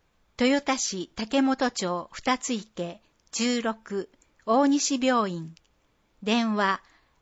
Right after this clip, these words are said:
零五六五五二零零五七。なお、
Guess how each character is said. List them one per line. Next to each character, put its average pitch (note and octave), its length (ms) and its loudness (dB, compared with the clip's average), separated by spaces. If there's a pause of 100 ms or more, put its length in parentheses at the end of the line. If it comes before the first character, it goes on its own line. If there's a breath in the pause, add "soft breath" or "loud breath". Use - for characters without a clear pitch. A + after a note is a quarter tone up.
零 C#4 340 2
五 A3 440 2 (300)
六 G#3 340 -4
五 G3 380 2 (480)
五 A3+ 320 4
二 F#3+ 360 -2 (460)
零 C4+ 360 4
零 G#3+ 380 0 (240)
五 C4+ 300 2
七。 B3+ 380 0 (2000)
な A#3 280 2
お、 G3 120 -6